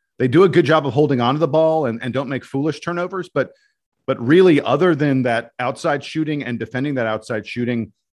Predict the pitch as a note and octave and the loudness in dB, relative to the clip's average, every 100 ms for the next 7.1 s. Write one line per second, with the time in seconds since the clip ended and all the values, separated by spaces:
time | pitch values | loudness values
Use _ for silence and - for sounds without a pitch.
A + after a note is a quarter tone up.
0 | _ - B2+ B2 D3 D#3 C#3+ C3 C3 B2 | _ -8 -6 -2 -2 0 -2 -2 -2 -4
1 | - C3+ B2+ A#2 - E2 D#2 G#2+ E2 G#2+ | -8 -8 -8 -8 -8 -6 -4 -4 -2 -4
2 | A#2+ - G#2+ A2 B2+ A#2 - - G#2+ G#2+ | -6 -4 -2 0 -2 -4 -10 -8 -6 -2
3 | A#2 C3 C#3+ E3+ F#3 _ _ _ _ - | 0 0 0 -2 -6 _ _ _ _ 2
4 | F#3+ F3+ F3+ E3+ C#3 A#2 C#3 D3+ D3+ C3+ | 4 4 4 2 2 0 0 0 0 -2
5 | A#2 A#2+ A2+ G#2+ G#2 B2+ C#3 A#2 F#2+ - | -2 -2 -2 -4 -4 -4 -4 -6 -10 -8
6 | B2+ C3+ A#2 A#2 A#2 G#2 A2+ A#2 G#2+ B2 | -4 -2 -2 -2 -4 -6 -8 -8 -8 -8